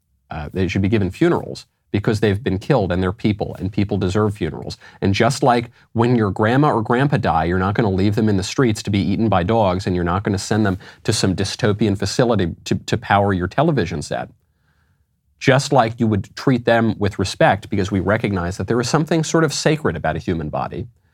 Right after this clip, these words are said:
so too we should do the same thing with aborted babies, innocent little babies who have been killed. And then she says the line to be provocative. She says, "I don't care what you do with them.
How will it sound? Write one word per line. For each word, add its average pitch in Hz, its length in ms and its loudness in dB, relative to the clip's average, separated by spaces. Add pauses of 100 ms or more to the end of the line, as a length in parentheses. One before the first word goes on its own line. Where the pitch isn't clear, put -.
(960)
so 147 260 4
too 127 240 0
we 113 100 4
should 110 140 -4
do 104 100 2
the 101 80 0
same 95 240 0
thing 92 220 -2
with 104 100 -2
aborted 117 380 0
babies, 190 420 -2 (960)
innocent 117 340 2
little 104 160 2
babies 92 460 -4 (140)
who 107 140 0
have 90 160 0
been 85 140 -2
killed. - 300 -2
And 101 100 0
then 147 100 4
she 135 260 0 (340)
says 110 320 0
the 104 80 0
line 90 300 2
to 95 80 -4
be 92 80 0
provocative. 95 500 0
She - 80 -4
says, 123 180 2
"I 175 60 6
don't 226 140 2
care 151 100 2
what 185 180 0
you - 60 -4
do 87 120 0
with 76 100 -10
them. 82 100 -12